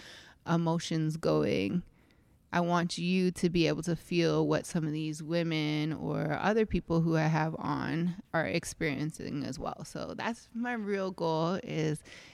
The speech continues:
that I can make everybody teary-eyed or laugh.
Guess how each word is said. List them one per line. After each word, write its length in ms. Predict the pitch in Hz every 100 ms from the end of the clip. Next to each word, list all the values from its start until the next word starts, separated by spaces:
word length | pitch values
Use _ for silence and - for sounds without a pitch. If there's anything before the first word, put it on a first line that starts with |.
| - -
that 280 | 160 151 -
I 120 | 160
can 360 | - 175 160 156
make 280 | 143 143 -
everybody 460 | 151 151 - -
teary-eyed 600 | - 143 110 110 - 87 - _ _ -
or 160 | 170 87
laugh. 400 | 73 - -